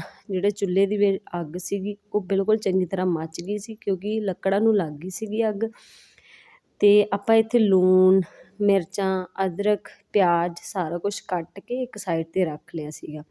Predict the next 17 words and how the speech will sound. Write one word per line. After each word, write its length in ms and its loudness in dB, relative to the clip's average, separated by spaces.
ਕਿਉਂਕਿ 320 0
ਹੁਣ 220 2
ਪਹਿਲਾਂ 300 2
ਆਪਾਂ 220 -2
ਕੱਟਾਂਗੇ 540 -2
ਸਾਗ। 600 -4
ਤੇ 180 4
ਸਾਗ 320 2
ਵੈਸੇ 280 4
ਮੈਨੂੰ 260 6
ਦਾਤੀ 380 0
ਦੇ 100 4
ਨਾਲ 260 2
ਨਹੀਂ 240 2
ਕੱਟਣਾ 380 -2
ਆਉਂਦਾ 300 -2
ਹੈਗਾ 320 -4